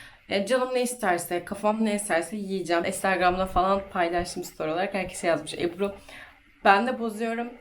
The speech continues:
ve bu yılbaşı yediğim hiçbir şey kilo yapmayacak gibi düşünüyorum." Ben de öyle aynı şekilde. Ama hiç problem yok.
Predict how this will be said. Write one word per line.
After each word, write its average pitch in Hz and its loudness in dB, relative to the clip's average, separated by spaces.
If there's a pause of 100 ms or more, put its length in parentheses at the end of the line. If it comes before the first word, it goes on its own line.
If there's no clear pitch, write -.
(420)
ve 202 0 (200)
bu 233 -2
yılbaşı 214 0
yediğim 214 0 (480)
hiçbir - -14
şey 214 -2
kilo 202 0
yapmayacak 165 0
gibi 151 -12
düşünüyorum." 160 -2
Ben 156 6
de - -2
öyle 151 2
aynı 147 0
şekilde. - -6 (380)
Ama 220 2
hiç 254 2
problem 185 2
yok. 277 0